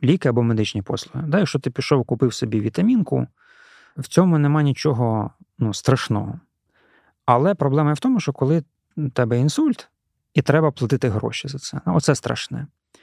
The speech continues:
Тобто людина не повинна платити за дорогі, е, медичні послуги, від яких серйозно залежить її здоров'я. І, відповідно, потрібно, е, з часом заміщати в сфері цих послуг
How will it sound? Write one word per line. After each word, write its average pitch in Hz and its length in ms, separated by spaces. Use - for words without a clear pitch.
Тобто 151 540
людина 160 340
не 156 120
повинна 143 440
платити 123 600
за 139 580
дорогі, 127 500
е, 208 100
медичні 139 300
послуги, 170 340
від 123 60
яких 156 180
серйозно 143 380
залежить 120 460
її 113 160
здоров'я. 113 540
І, 143 360
відповідно, 202 520
потрібно, 135 840
е, 110 120
з - 100
часом 143 520
заміщати 143 1000
в - 120
сфері 143 360
цих - 220
послуг 127 540